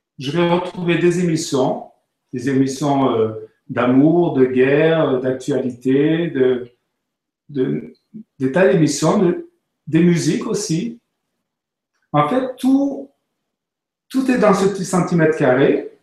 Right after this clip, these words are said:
et selon la fréquence à laquelle je vais me mettre, je vais tomber sur un monde ou sur un autre monde. Et là, on arrive dans la, dans la pensée, en fait, on est dans des,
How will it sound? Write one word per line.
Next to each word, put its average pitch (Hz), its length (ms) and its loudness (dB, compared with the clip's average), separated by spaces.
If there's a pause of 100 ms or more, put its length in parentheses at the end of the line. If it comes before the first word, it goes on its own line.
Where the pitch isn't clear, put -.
(220)
et 147 80 0
selon 214 340 2
la 190 160 2
fréquence 190 720 0 (400)
à 139 100 -4
laquelle 151 340 0
je 143 120 -4
vais 139 180 0
me 131 160 4
mettre, - 380 0 (560)
je 131 100 -2
vais 190 220 4
tomber 190 400 2
sur - 240 -2
un 160 140 2
monde - 440 0
ou 151 40 -14
sur 151 220 -6
un 156 120 0
autre 170 280 -4
monde. 113 440 -6 (1600)
Et 135 100 0
là, 185 180 2
on 190 40 2
arrive 175 260 2
dans 160 120 -2
la, 131 360 2
dans 127 100 -2
la 127 140 0
pensée, 135 460 -6
en 156 160 -6
fait, 135 220 -4
on 131 120 2
est 131 80 4
dans 127 160 -2
des, 117 600 -2